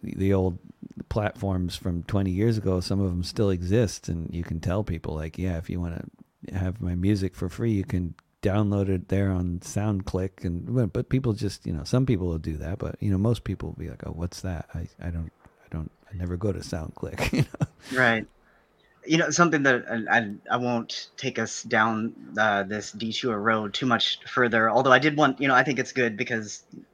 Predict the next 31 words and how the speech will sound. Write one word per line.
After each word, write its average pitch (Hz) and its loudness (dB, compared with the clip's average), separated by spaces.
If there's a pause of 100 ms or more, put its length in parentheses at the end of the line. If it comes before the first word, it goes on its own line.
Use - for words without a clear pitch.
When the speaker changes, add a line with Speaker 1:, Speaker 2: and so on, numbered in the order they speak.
(160)
Speaker 2:
y-, 104 -10
you're 117 6
a 117 6
complete 139 0
person, 131 2
and 113 4
music's 113 -2
a, 104 -8 (100)
a - -10
big 107 -4
part 117 4
of, 101 -8 (220)
you 104 -10
know, 101 -8 (480)
who 120 -2
you 110 2
are 110 4
and 110 2
what 107 -2
you 107 -4
do. 143 6
And 110 0
so 107 -2 (280)
I 113 4
wanted 107 0
to, 104 0 (120)
you 104 -6
know, 101 -4
touch - 2
on 104 2
that 101 2